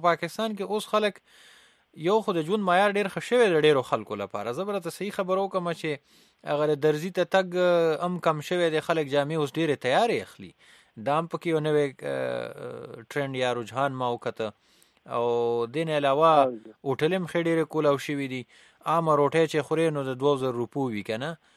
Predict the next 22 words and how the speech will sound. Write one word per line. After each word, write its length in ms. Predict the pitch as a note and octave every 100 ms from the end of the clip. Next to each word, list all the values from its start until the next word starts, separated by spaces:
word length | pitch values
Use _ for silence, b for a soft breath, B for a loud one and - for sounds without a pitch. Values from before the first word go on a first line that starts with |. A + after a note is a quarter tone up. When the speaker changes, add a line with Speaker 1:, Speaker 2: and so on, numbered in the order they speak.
| b b -
Speaker 1:
ښه، 60 |
اوس 260 | C#3 D3 -
صاحبه 220 | F3 E3+
دوه 180 | C#3 D#3+
زره 140 | C#3+
روپۍ 280 | B2+ B2 E3
Speaker 2:
او 60 | D3+
Speaker 1:
به 100 | C3+
کم 200 | - G3
سړی 440 | D3+ B2 A#2 A2
داسې 360 | A2 A#2 A#2 - A2
ګټي 300 | A2 A#2 G#2
که 100 | A#2
نه؟ 100 | F3
او 200 | E3 B2
څونه 300 | - F3+ D#3+
پورې 260 | - B2+ A#2+
میلمنو؟ 380 | A2+ A2 A2+ A2+ B B B B -
نو 120 | C#3+
داسې 320 | D3+ G#3 G3+
نه 140 | G3+
ده، 120 | A#3+